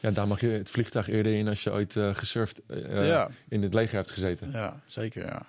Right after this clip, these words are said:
Speaker 2: Of, eh, of als je dan de sporter bent. Ik ken niemand. Mijn trainer, ken je de U F C, M M A?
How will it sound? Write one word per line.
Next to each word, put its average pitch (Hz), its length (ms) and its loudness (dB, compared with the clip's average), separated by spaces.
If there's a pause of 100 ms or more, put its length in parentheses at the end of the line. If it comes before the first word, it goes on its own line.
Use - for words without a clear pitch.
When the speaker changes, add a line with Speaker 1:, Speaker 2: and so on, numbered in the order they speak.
Speaker 2:
Of, - 280 -14
eh, 87 180 -6
of 87 100 -8
als 90 140 -4
je - 60 -4
dan 85 180 -4
de 85 60 -6
sporter 90 360 -6
bent. 85 260 -6
Ik - 60 -14
ken 107 140 -4
niemand. 92 480 -6
Mijn 95 180 -2
trainer, 101 480 -2 (760)
ken 113 140 -4
je 113 60 -2
de 120 60 2
U 131 100 0
F - 60 -4
C, - 380 -6
M 113 140 -4
M 123 60 -4
A? 165 160 -6